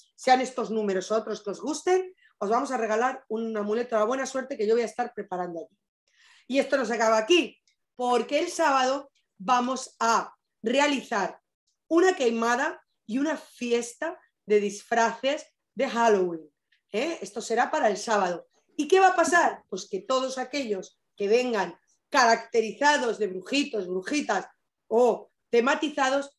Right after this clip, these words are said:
van a poder, vais a tener una copita, eh, gratis, un refresco gratis para tomarlo.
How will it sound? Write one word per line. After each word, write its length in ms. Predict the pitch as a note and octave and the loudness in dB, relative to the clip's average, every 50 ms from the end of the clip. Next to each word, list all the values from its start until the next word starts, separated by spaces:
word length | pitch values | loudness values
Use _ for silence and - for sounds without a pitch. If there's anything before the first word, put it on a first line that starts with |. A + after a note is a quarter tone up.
| _ _ - | _ _ -8
van 240 | G3 G3+ B3+ C4+ C#4 | 0 2 2 4 2
a 120 | C#4 G#3+ | 2 0
poder, 400 | A#3 A#3 A#3 B3+ C4+ C#4 - _ - | -2 -2 -2 -2 -4 -4 -8 _ -8
vais 300 | F#3+ A#3+ C4+ C#4 C#4 - | -4 -2 -2 -2 -2 -4
a 100 | B3+ A3+ | -6 -6
tener 400 | - A#3 A#3+ C4 C#4+ D4+ D4+ - - | -4 -4 -4 -2 -4 -4 -6 -10 -10
una 260 | - B3+ C4 C4 B3+ | -8 -6 -6 -6 -6
copita, 540 | - G3+ A#3 A#3+ G#3 - - - - G3 - _ _ | -8 -8 -10 -10 -10 -8 -6 -6 -8 -8 -12 _ _
eh, 360 | G#3 G3 F#3+ F#3+ F#3 F#3 F3 F3+ | -8 -8 -6 -4 -4 -4 0 2
gratis, 480 | A3+ A#3+ B3 B3+ B3 B3+ D#4+ E4 - | 4 4 4 4 2 0 -4 -4 -4
un 120 | A#3+ A3+ A3 | -4 -4 -4
refresco 440 | A3+ G#3+ - A3+ A3 - - A3 G3 | -4 -4 -4 -6 -8 -6 -6 -6 -4
gratis 360 | A3 A#3 B3 B3 - - - | 0 0 -2 -2 -4 -12 -12
para 260 | - A3 G3+ F#3+ F#3 | -8 -6 -6 -6 -6
tomarlo. 440 | - F3+ F3+ F3+ - - E3+ E3+ - | -6 -6 -6 -6 -6 -8 -12 -18 -18